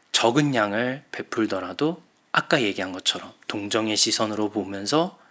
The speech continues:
마치 그냥 "옛다 먹어라" 이런 느낌처럼 하게 된다면 그것은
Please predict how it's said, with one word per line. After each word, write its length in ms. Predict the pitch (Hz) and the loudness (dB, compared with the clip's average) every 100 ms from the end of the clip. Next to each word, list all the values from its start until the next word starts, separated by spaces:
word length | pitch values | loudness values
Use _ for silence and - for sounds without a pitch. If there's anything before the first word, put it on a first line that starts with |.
| _ | _
마치 680 | 107 98 - 117 104 104 - - - | -6 2 4 4 2 -6 -12 -20 -14
그냥 500 | - 113 110 107 113 143 _ _ _ _ _ _ _ - | -6 -4 -2 -4 -10 -18 _ _ _ _ _ _ _ -4
"옛다 280 | 101 - | 0 0
먹어라" 380 | 104 98 107 - - - | -2 -4 -4 -4 -6 2
이런 260 | 135 156 | 4 6
느낌처럼 760 | 135 - 123 - 123 117 117 117 | 4 2 4 4 4 4 4 2
하게 260 | - 160 165 | 2 6 4
된다면 600 | 120 110 104 139 120 - - - - - | 4 0 2 2 0 -6 -20 -20 -20 0
그것은 520 | 147 151 147 104 85 | 6 8 8 4 -4